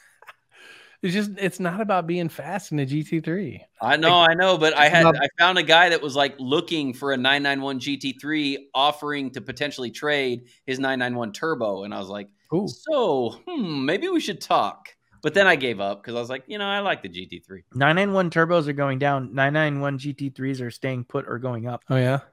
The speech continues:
Speaker 1: You can't find a G T three nine nine one for under one thirty right now, right? Fifteen and up?
Speaker 3: I don't think so.
Speaker 2: I don't know. I'd probably sell mine for that.
Speaker 1: But
Speaker 3: Yeah.
Speaker 1: it's, it's totaled, right? It's a salvage title?
Speaker 2: It's not a salvage title.
Speaker 1: <laughs>
Speaker 3: But I bought
Speaker 1: Oh, I
Speaker 3: mine
Speaker 1: thought your
Speaker 3: in
Speaker 1: wife wrecked it. I, I'm sorry.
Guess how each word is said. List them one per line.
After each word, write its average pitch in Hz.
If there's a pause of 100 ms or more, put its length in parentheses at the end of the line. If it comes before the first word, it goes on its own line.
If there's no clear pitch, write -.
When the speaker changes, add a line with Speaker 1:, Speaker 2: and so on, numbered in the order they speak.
Speaker 1:
You 165
can't 170
find 165
a 135
G 139
T 151
three 143 (120)
nine 151
nine 139
one 143
for 135
under 139
one 127
thirty 151
right 120
now, 135
right? 139 (240)
Fifteen 143
and 139
up? 170 (320)
Speaker 3:
I 131
don't 131
think 120
so. 92 (180)
Speaker 2:
I 101
don't 101
know. 90
I'd 101
probably 92
sell 95
mine 90
for 82
that. 85 (140)
Speaker 1:
But 151
Speaker 3:
Yeah. 165
Speaker 1:
it's, - (100)
it's 156
totaled, 139
right? 123
It's 127
a 123
salvage 127
title? 139 (140)
Speaker 2:
It's 135
not 143
a 123
salvage 107
title. 117
Speaker 1:
<laughs> - (960)
Speaker 3:
But 190
I 190
bought 254
Speaker 1:
Oh, -
I 220
Speaker 3:
mine 277
Speaker 1:
thought 233
your 190
Speaker 3:
in -
Speaker 1:
wife 180
wrecked 160
it. 127
I, 135
I'm 139
sorry. 117